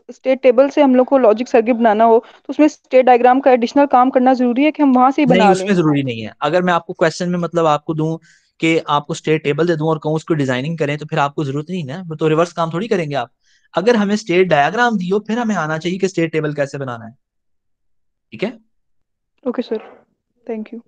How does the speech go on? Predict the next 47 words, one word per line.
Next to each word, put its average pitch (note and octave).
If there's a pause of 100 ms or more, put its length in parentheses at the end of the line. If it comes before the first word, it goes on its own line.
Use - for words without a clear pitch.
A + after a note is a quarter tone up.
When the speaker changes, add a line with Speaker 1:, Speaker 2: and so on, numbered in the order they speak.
(140)
Speaker 2:
तो -
इसका -
मतलब F#3
हमें F3+
जरूरत D3+
तो A3+
है D3
ना F3
कि -
state D#3
diagram D3+
से E3+
state C#3
table C#3
भी F3+
आना E3+
चाहिए, E3+
state D3+
table C#3
से C#3
state C#3+
diagram A#2+
भी A#2+
आनी G#2+
चाहिए, - (300)
क्योंकि E3+
diagram E3
जो F#3
है F#3
वो F3+
ज्यादा, D3 (420)
अ, C#3
compact D3
होती F3
है F3
और E3+
ज्यादा C3+
information D3
जो C#3+
है C#3+
वो D3+
easily C3+
उससे -
समझ B2
आ A2
जाती A2+
है। -